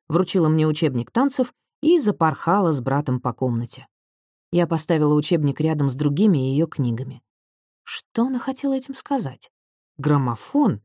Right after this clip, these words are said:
итальянское, а никакое не греческое слово. Но тут я заметила, что из-под тома «Войны и мира»,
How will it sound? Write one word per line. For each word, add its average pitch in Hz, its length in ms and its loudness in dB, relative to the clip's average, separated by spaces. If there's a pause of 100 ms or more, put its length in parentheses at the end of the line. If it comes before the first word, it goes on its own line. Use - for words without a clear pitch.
(120)
итальянское, 214 760 0
а - 20 -2
никакое 156 400 2
не 262 140 2
греческое 269 560 0
слово. 120 420 -4 (880)
Но 208 180 4
тут 320 240 -2
я 285 140 6
заметила, 233 540 4
что - 180 -2
из-под - 420 -2
тома 247 280 4
«Войны 180 500 4
и 180 40 4
мира», 147 540 2